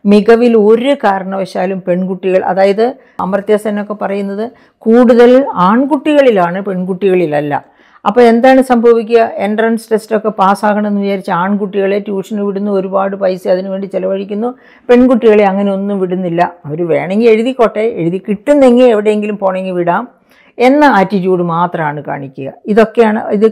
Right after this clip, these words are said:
കേരളത്തിൽ. ഇപ്പോൾ തിരുവനന്തപുരം ജില്ലയിലൊക്കെ ആണെങ്കിൽ അതിൽ കുറച്ച് മാറ്റമുണ്ട്.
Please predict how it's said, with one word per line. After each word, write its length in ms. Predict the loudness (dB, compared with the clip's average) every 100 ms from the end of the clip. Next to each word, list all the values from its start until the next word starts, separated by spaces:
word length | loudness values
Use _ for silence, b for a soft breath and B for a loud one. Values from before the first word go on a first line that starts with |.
| 2
കേരളത്തിൽ. 400 | 2 2 0 -2
ഇപ്പോൾ 140 | -2
തിരുവനന്തപുരം 640 | -2 -2 -2 -2 -2 -2
ജില്ലയിലൊക്കെ 500 | -4 2 2 2 -4
ആണെങ്കിൽ 280 | -6 -6 -4
അതിൽ 140 | -4 -4
കുറച്ച് 280 | -6 -6
മാറ്റമുണ്ട്. 720 | -8 -6 -6 -4 -4 -4 -6